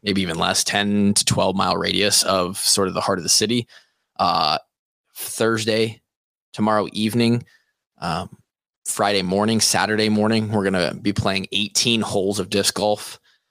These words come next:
uh, at three different eighteen hole courses. Um,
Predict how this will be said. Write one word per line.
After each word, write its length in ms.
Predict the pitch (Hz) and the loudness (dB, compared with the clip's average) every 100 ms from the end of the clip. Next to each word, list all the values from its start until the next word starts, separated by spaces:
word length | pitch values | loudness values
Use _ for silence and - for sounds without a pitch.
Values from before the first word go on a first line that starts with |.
| _ _ - | _ _ -16
uh, 240 | 90 95 95 | -14 -10 -4
at 120 | 95 | -4
three 300 | - - 113 | -2 0 0
different 640 | 110 110 98 113 107 - - _ - | 0 -2 0 -2 -2 -6 -12 _ -4
eighteen 300 | 107 - 107 | 0 0 0
hole 280 | 101 98 _ _ - | -2 -6 _ _ -6
courses. 540 | 107 107 147 151 - _ - _ - | -2 0 0 0 -4 _ -20 _ -4
Um, 540 | 101 95 90 87 85 | 0 2 2 -2 -6